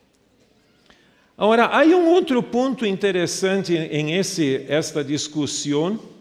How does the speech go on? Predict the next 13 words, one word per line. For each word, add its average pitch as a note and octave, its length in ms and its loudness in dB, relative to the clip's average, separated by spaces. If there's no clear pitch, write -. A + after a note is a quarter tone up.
que A2 120 -12
eu C#3+ 140 -4
considero C3+ 580 -8
muito C#3+ 540 -4
importante, B2+ 760 -10
é D#3+ 100 0
que F3+ 200 -2
o F#3+ 100 2
autor G3+ 460 0
de F3+ 160 -2
Hebreus C#3 800 -6
nos F3 320 -2
assegura E3 960 -2